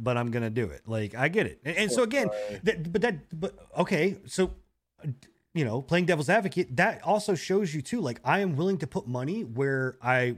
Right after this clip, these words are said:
Speaker 1: want if it, if it makes sense to me to do it, no matter what that may be, right? And so for this, legitimately, if you would have piqued my interest enough, you had me with Spider-Man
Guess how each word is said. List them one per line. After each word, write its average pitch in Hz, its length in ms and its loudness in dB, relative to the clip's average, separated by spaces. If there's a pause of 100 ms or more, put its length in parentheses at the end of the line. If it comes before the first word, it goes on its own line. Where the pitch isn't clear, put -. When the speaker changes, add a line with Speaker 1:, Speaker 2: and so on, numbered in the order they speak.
Speaker 1:
want 120 380 -4
if 135 240 0
it, 131 140 -4 (320)
if 131 280 -4
it 147 160 -6
makes 143 320 2
sense 156 320 -6
to 143 120 -2
me 117 360 -2
to - 140 -4
do 113 260 -2
it, 185 200 -4 (440)
no 143 160 0
matter 151 220 2
what 127 460 -2 (300)
that 110 220 -4
may 104 120 -6
be, 80 360 -12
right? 101 300 -4 (480)
And 139 500 2 (200)
so 156 560 0
for 170 160 2
this, 175 720 0
legitimately, 156 720 -2
if 143 180 -4
you 190 120 0
would 226 100 2
have 202 120 2
piqued 180 280 0
my 175 100 4
interest 151 380 -4
enough, 127 420 0 (400)
you 156 120 0
had 139 360 4
me 190 140 0
with 190 140 0
Spider-Man 165 680 0